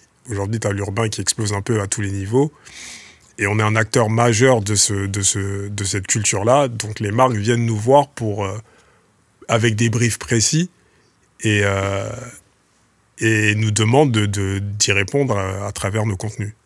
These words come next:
Donc, nous, on a, on a un peu deux manières d'opérer. Soit on va créer un contenu calibré pour la marque, tout en restant dans l'A D N de Bouscapé, ou alors on va intégrer la marque dans des contenus déjà existants chez nous.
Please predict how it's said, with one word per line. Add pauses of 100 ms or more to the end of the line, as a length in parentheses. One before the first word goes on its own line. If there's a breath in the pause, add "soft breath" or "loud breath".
Donc,
nous,
on
a, (320)
on
a
un
peu
deux
manières
d'opérer. (480 soft breath)
Soit
on
va
créer
un
contenu
calibré
pour
la
marque, (1300 loud breath)
tout
en
restant
dans
l'A
D
N
de
Bouscapé, (180)
ou
alors
on
va
intégrer
la
marque
dans
des
contenus
déjà
existants
chez
nous.